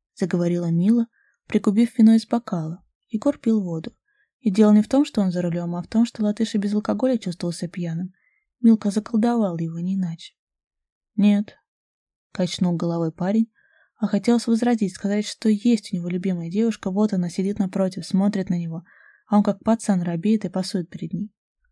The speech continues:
«Тогда сходишь со мной в кино? Завтра. Там премьера.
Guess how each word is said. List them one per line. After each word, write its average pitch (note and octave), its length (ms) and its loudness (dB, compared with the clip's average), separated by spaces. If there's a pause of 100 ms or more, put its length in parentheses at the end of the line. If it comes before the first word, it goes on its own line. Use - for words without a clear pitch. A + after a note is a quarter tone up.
(520)
«Тогда A3+ 280 2
сходишь - 340 0
со C4 140 2
мной A#3 140 10
в - 100 -2
кино? G#3 320 6 (220)
Завтра. G#3+ 560 2 (220)
Там D4+ 140 0
премьера. G3+ 580 4